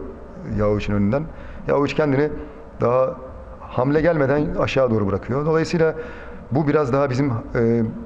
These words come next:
ikinci yarıdaki nihayet oyuna dönme,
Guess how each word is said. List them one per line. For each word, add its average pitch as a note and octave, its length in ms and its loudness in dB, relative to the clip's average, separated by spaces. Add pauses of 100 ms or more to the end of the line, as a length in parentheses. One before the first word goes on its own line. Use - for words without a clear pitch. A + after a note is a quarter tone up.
(140)
ikinci C#3 340 2
yarıdaki B2 560 2 (680)
nihayet C3+ 840 2 (120)
oyuna B2+ 360 2
dönme, B2 460 2